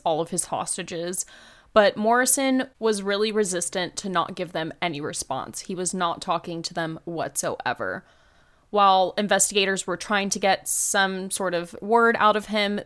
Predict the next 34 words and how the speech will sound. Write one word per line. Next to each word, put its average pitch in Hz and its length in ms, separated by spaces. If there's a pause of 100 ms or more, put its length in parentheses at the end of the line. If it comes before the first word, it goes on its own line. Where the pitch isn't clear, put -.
(140)
the 202 220
other 208 220
officers 196 680
were 175 440 (100)
making 190 400
further 185 320
perimeters 170 640
around 196 380
the 196 80
school 185 500 (220)
and 208 120
trying 240 380
to 247 320
start 180 340
to 196 120
evacuate 175 840
all 175 160
of 170 160
the 190 220
surrounding 190 880
students, 196 580
because 180 420
now 175 460
not 190 220
only 185 360
is 175 120
there 170 160
a 175 40
hostage 220 460
situation, 170 720
there 165 180
is 175 240
a 165 120
possible 175 680